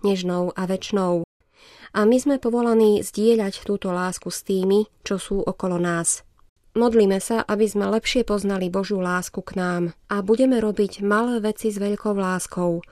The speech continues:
rozdávajúc úsmev, vľúdne slovo a pomocnú ruku. To pretvorí náš život na niečo krásne pre Boha.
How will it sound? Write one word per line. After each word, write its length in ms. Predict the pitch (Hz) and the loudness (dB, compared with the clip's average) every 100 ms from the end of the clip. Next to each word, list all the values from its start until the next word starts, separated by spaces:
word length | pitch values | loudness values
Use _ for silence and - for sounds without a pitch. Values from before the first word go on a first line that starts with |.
| - | -10
rozdávajúc 800 | - 214 196 190 180 180 170 - | 0 0 2 -4 -4 -4 -4 -4
úsmev, 560 | 208 220 - 233 233 226 - | -4 -4 -2 0 0 0 -4
vľúdne 320 | 190 190 175 175 | -2 0 0 -2
slovo 320 | 202 196 208 | -2 -2 -2
a 160 | - 214 | -2 -6
pomocnú 560 | 196 180 180 - 190 | -4 -4 -4 -2 0
ruku. 320 | 196 - 196 170 _ _ _ - - - | 0 0 -2 -2 _ _ _ -20 -20 -2
To 80 | 254 | 0
pretvorí 560 | 254 220 208 190 190 185 | 2 0 -2 -2 -2 -2
náš 240 | 185 180 | -2 -2
život 400 | 175 196 202 202 - | -2 0 0 -4 -4
na 80 | 196 | 0
niečo 400 | 185 185 - 185 | 0 0 -4 -8
krásne 560 | - 190 190 - 185 | -4 -2 -2 -2 -4
pre 160 | - 190 | -2 -2
Boha. 320 | 185 180 175 | -2 -2 -4